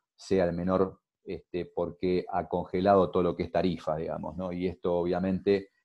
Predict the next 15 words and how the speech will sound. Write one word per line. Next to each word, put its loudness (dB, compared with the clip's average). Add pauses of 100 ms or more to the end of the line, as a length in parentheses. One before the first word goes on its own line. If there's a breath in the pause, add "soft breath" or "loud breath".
(160)
eh, -12
eh, -14
a -8
muchas -2
pymes 4
donde -2 (140)
uno -2
de -2
sus -14
costos 0
más 0
significativos 0
es -4
la -2
energía, 0